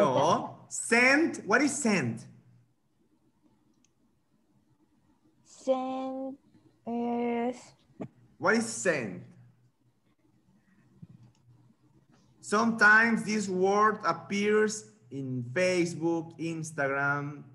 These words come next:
Speaker 1: Hotmail. A veces esta palabra lo ven en Facebook, Instagram.
Speaker 2: ¿Escribes? Es como
Speaker 1: No,
Speaker 2: escri-
Speaker 1: that is write.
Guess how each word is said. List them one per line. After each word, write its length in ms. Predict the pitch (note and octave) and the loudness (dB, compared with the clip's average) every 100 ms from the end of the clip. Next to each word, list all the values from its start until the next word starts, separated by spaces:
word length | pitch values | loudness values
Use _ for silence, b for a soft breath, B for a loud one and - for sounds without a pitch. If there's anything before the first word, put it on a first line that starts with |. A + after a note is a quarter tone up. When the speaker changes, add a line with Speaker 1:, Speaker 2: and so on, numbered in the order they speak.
| _ _ _ | _ _ _
Speaker 1:
Hotmail. 1000 | D#3+ D#3 D#3+ B2 B2 B2+ C3+ C3+ C3+ C#3 | -6 -4 -6 -4 -2 -2 -2 -2 -6 -8
A 100 | - | -6
veces 280 | B2 C#3+ D3+ | -4 -4 -4
esta 220 | D3+ D#3+ | -6 -6
palabra 400 | B2 B2 C3+ D#3 D3 | -4 -2 0 0 -2
lo 100 | B2+ | 0
ven 200 | C3+ C#3 | -2 -2
en 280 | B2 A2+ B2 | -6 -8 -6
Facebook, 560 | C3 C3+ C3 C3 C3+ A#2+ | -2 -2 -2 -4 -6 -6
Instagram. 460 | B2 B2+ B2 A3 | -6 -2 2 6
Speaker 2:
¿Escribes? 800 | G#3+ - A3+ A3+ A3 B3 E4 - _ _ _ _ | 6 4 0 2 4 4 2 -4 _ _ _ _
Es 140 | A#3 A#3+ | -8 0
como 180 | C#4+ | 0
Speaker 1:
No, 120 | C4+ G#3+ - | 2 2 0
Speaker 2:
escri- 40 | F3 | 0
Speaker 1:
that 140 | C3 | 0
is 200 | D3+ C#3+ | 0 -2
write. 580 | A#2 A2 A#2+ F#3+ A3+ - | -2 2 4 2 0 -8